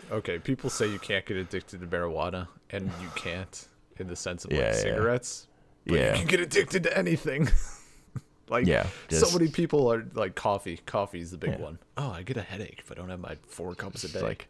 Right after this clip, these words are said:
Speaker 1: You're
Speaker 2: addicted
Speaker 1: addicted.
Speaker 2: in a, in a self-destructive kind of way.
Speaker 1: Yeah, yeah, no, I gotcha. I just, like,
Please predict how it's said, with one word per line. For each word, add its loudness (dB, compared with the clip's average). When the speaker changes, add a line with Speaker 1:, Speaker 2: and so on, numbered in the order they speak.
Speaker 1:
You're 0
Speaker 2:
addicted 10
Speaker 1:
addicted. 12
Speaker 2:
in 10
a, 8
in 8
a 8
self-destructive 6
kind -2
of -2
way. -4
Speaker 1:
Yeah, 2
yeah, -2
no, -6
I -6
gotcha. -10
I -18
just, -16
like, -18